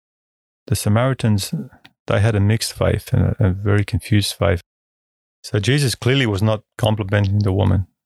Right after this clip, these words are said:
in her understanding of worship, uh, but he said, "We," including himself, "we Jews, we know who we worship."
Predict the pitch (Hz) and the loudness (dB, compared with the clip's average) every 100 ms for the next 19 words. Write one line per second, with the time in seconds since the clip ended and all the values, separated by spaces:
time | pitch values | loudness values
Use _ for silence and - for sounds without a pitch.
0 | _ 113 95 95 98 98 95 - - 101 | _ 0 2 2 2 2 0 -2 0 0
1 | 98 98 98 98 - - 98 92 - _ | 0 -2 0 0 0 -2 -2 -2 -6 _
2 | _ _ _ _ - 98 95 107 98 101 | _ _ _ _ -2 -2 0 -2 -2 0
3 | 117 107 - _ _ _ _ - 104 - | 0 -2 -6 _ _ _ _ -10 -8 -2
4 | 107 107 101 - 113 101 101 101 107 95 | 0 2 0 0 -2 -2 -2 0 0 -2
5 | 110 113 101 - - _ _ _ _ _ | -2 0 -2 -6 -14 _ _ _ _ _
6 | _ _ _ - 104 104 107 90 98 101 | _ _ _ 0 2 2 2 0 -2 -2
7 | 101 104 - - | -2 -2 0 -2